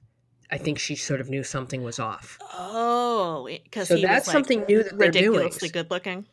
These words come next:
Speaker 1: Yes. So now they're posing as women, befriending women,
Speaker 2: Uh-huh.
Speaker 1: and then
Speaker 2: Uh-huh.
Speaker 1: trying to introduce them to their male friends who are,
Speaker 2: Right. That's
Speaker 1: spoiler alert,
Speaker 2: fascinating.
Speaker 1: them.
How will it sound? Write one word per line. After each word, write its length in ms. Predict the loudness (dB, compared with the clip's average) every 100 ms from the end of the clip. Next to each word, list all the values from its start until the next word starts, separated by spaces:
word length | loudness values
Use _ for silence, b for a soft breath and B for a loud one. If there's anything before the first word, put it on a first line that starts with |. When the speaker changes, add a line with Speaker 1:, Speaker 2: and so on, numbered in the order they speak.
| _ _ _ -10
Speaker 1:
Yes. 520 | 0 0 0 -6 -8 -12 _
So 180 | -2 2
now 260 | 4 4
they're 240 | 4 2 0 -10 -20 -2
posing 400 | 4 4 4 0
as 120 | 0
women, 440 | 2 4 4 2 -2
befriending 720 | -6 -4 0 2 4 2 2
women, 460 | 0 0 -2 -6 -10 _ _ -20 -20 _ _ -10
Speaker 2:
Uh-huh. 760 | -6 -4 -6 -10 -16 -12 -12 -10 -8
Speaker 1:
and 140 | -4
then 120 | -4
Speaker 2:
Uh-huh. 60 | -4
Speaker 1:
trying 260 | -2 -2 -4
to 220 | -8 -12 B B -12
introduce 400 | -10 -4 -4 -4
them 80 | -4
to 100 | -2
their 140 | -2
male 220 | -2 -4
friends 340 | -2 -2 -2 -4
who 220 | -4 0
are, 140 | 0
Speaker 2:
Right. 120 | 0 -6 _ -20 -20 _ _ _ _ _
That's 100 | -2
Speaker 1:
spoiler 280 | 2 2 2
alert, 240 | 0 0 -2
Speaker 2:
fascinating. 280 | -8 -6 -4
Speaker 1:
them. 240 | -4 -8